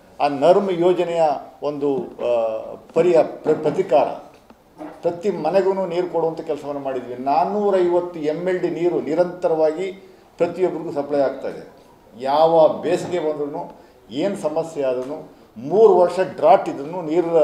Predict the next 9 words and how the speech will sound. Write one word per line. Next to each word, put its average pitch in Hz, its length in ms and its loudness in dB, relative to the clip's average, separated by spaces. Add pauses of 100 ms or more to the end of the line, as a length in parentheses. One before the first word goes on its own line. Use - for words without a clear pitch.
(140)
ಸಮಸ್ಯೆ 143 360 -4
ಮೈಸೂರಿನಲ್ಲಿ 135 540 -6
ಉದ್ಭವ 135 400 -2
ಆಗದೇ 165 440 0
ಇರುವಂಥ 151 280 -2
ಒಂದು 127 240 -8
ವ್ಯವಸ್ಥೆಯನ್ನು 131 500 -8
ನಿರ್ಮಾಣ 127 320 -8
ಮಾಡಿರುವಂಥ 117 500 -8